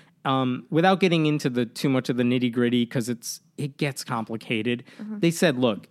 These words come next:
Speaker 1: you could build on this land. We will give you a lot of the land for a ridiculously, like, virtually nothing price."
Speaker 2: Okay.
Speaker 1: Um,
Speaker 2: God, I hope they tax at least.
Speaker 1: they,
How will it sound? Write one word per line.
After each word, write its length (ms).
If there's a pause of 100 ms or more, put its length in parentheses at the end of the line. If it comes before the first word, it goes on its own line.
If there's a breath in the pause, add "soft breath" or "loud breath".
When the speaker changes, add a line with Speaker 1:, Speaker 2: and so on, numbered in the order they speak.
Speaker 1:
you 220
could 180
build 240
on 180
this 200
land. 600
We 140
will 140
give 320
you 180
a 20
lot 220
of 80
the 60
land 320
for 120
a 40
ridiculously, 840
like, 240
virtually 560
nothing 420
price." 540
Speaker 2:
Okay. 500 (140)
Speaker 1:
Um, 600 (280)
Speaker 2:
God, 220
I 40
hope 180
they 80
tax 340
at 60 (180)
least. 320
Speaker 1:
they, 480